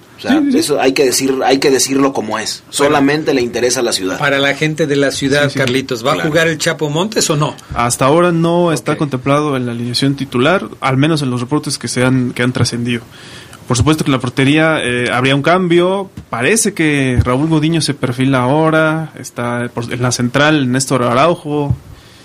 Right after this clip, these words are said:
Speaker 2: Diego Reyes, también otro de los cambios, Miguel Layún, Jorge Sánchez,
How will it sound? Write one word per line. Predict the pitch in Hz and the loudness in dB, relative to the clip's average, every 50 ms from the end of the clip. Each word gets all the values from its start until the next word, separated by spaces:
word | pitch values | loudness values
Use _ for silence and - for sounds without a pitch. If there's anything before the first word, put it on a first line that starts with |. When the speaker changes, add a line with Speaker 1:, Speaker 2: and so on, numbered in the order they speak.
| - - - - | -20 -20 -10 -4
Speaker 2:
Diego | 131 131 131 135 135 131 | 0 2 2 4 4 2
Reyes, | 127 139 151 175 180 160 160 160 156 | 2 2 2 2 2 2 2 0 0
también | - 139 131 135 139 | 0 0 0 0 0
otro | 143 135 - 139 139 | 0 0 -2 0 0
de | 127 | 0
los | 123 120 117 - | 0 -2 -2 -2
cambios, | - 143 147 151 147 147 151 143 139 - - - | 0 0 2 2 2 0 0 0 -2 -6 -10 -10
Miguel | - 131 127 131 139 147 147 | -8 -4 -2 0 0 0 0
Layún, | 143 139 131 131 151 156 170 170 156 | 2 0 2 4 4 4 4 2 0
Jorge | 151 - 139 - - | -2 -4 -6 -4 -4
Sánchez, | 127 - 147 160 175 175 - - 160 156 160 156 - - | -4 -2 0 0 0 0 0 0 2 2 2 2 0 -4